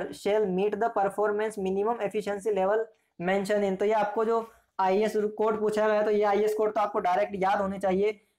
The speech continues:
तो यहाँ पे हमारा ये कौन सा आईएएस कोड होता है? तो ये आईएएस कोड होता है तेरह एक सौ उनतीस। तो तेरह एक सौ उनतीस आईएएस कोड क्या,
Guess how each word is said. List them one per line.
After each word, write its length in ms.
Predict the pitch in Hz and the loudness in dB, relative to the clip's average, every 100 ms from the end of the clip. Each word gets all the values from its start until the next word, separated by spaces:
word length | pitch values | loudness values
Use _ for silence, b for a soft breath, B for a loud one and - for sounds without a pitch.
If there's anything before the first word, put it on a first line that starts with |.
| - | -4
तो 60 | 202 | 0
यहाँ 160 | 196 | 2
पे 100 | 196 | 2
हमारा 240 | 220 208 214 | 2 2 2
ये 160 | 214 214 | 2 2
कौन 220 | 202 202 | 0 2
सा 100 | 202 | 2
आईएएस 280 | 185 202 196 | 2 2 0
कोड 180 | 208 | 0
होता 160 | 202 196 | 2 2
है? 120 | 202 | 0
तो 60 | 196 | 2
ये 100 | 196 | 2
आईएएस 260 | 190 196 | 2 0
कोड 180 | 202 208 | 0 0
होता 180 | 190 190 | 0 0
है 80 | 214 - | -2 0
तेरह 240 | 185 196 | 0 2
एक 140 | 196 180 | 0 0
सौ 120 | 208 | -2
उनतीस। 380 | 165 151 160 156 | -2 -2 -4 -2
तो 160 | - | -4
तेरह 300 | - 185 202 | -2 0 2
एक 100 | 202 | 2
सौ 120 | 202 208 | 0 -2
उनतीस 280 | 196 202 | -2 -2
आईएएस 320 | 180 185 202 196 | 0 2 0 0
कोड 220 | 202 202 | -2 0
क्या, 140 | 202 | -4